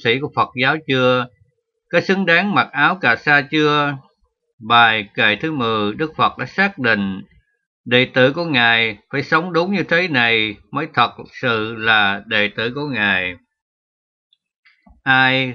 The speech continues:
rời bỏ uế trượt, giới luật khéo nghiêm trì, tự chế sống chân thật, thật xứng áo cà sa. Người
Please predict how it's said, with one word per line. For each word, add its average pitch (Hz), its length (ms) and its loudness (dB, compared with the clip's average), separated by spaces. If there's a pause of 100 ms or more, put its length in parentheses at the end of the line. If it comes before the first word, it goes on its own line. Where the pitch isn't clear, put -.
rời 107 480 2
bỏ 101 500 2
uế 147 320 0
trượt, 107 240 0 (760)
giới 151 320 4
luật 120 200 0 (180)
khéo 147 320 2
nghiêm 147 280 -2
trì, 107 540 0 (240)
tự 110 360 2
chế 139 440 2
sống 156 480 -2
chân 143 220 0
thật, 117 280 2 (320)
thật 117 180 2 (300)
xứng 135 240 0
áo 143 260 0
cà 107 220 -2
sa. 123 500 0 (1500)
Người 131 480 4